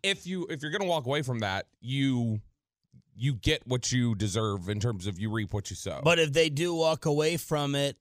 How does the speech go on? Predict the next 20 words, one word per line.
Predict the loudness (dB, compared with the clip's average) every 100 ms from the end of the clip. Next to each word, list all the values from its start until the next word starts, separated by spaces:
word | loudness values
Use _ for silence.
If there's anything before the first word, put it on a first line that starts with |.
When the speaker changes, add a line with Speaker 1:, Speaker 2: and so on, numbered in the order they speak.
| -2
Speaker 2:
and | 2 4 2 0 -4
manage | -2 0 2 0 -2 -2
to | 2 4 4 2 -4 -4
take | -2 0
that | 2 2 2 -6
level | -2 2 4 4 4
up, | 4 4 0 -4 -4 _ _
then | 0 2 2
they'll | 0
be | 2 0
looked | 0 -2
upon | 0 2 4
as | 2 2 -4 -2
geniuses | 2 2 2 0 2 2 2
who | 2 4 4 2 -4 _ _ 0
have | 2 2 4
balls | 4 4 2 -2
of | 0 2
stone, | 4 4 2 2 -2 -2
like | 4 4 4